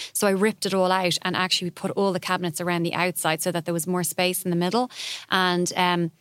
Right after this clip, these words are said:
now I would give up retail display space for experience. Uh,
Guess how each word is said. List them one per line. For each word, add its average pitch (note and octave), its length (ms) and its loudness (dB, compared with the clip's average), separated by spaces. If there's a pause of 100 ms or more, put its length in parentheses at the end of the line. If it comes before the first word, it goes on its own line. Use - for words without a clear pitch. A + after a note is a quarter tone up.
(260)
now G3+ 340 4
I G3+ 220 4
would A#3 180 0
give G#3 240 4
up G3 180 2
retail F3+ 540 2
display F3 460 0
space D#3+ 400 -2
for F3 200 0
experience. - 540 -4 (320)
Uh, F#3 240 2